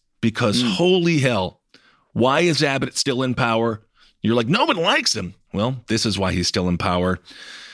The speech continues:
Speaker 1: They, uh, transformed nine competitive districts into safe districts that were all explicitly safe now for the Republican Party.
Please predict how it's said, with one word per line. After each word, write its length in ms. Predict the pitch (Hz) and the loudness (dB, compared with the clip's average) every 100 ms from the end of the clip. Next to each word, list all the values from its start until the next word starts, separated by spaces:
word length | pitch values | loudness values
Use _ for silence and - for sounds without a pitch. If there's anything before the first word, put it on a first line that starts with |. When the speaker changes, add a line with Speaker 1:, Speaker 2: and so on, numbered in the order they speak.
| - - - _ _ _ | -20 -20 -20 _ _ _
Speaker 1:
They, 340 | 127 165 185 170 | 2 2 4 2
uh, 180 | 147 135 | 2 0
transformed 840 | - 147 147 - 147 147 143 123 - | 0 0 -2 -2 0 2 2 0 -2
nine 540 | - 117 139 180 202 196 | 0 2 2 2 2 0
competitive 640 | 175 147 165 143 143 135 | -2 0 0 2 2 2
districts 560 | 117 123 - 120 - - - | 2 0 0 -2 -2 -6 -6
into 340 | - 113 104 117 | 0 2 2 0
safe 440 | - - 117 113 | 0 0 0 -2
districts 580 | - 98 - 101 - - - - - - | -2 -2 -2 -4 -4 -8 -10 -20 -12 0
that 120 | 110 | 2
were 200 | 107 104 | 2 2
all 340 | 139 143 147 | 2 2 2
explicitly 800 | 135 - - 135 143 147 135 139 | -2 -6 -4 -2 0 -2 -2 -2
safe 400 | 127 - 110 - | 0 -2 -2 -2
now 400 | 113 104 95 87 - - - | -2 0 -2 -4 -10 -20 -20
for 180 | - 107 | -4 0
the 80 | 107 | 2
Republican 600 | 110 104 107 95 - 98 | 2 0 0 0 0 -2
Party. 440 | 104 95 92 90 | 0 0 0 -2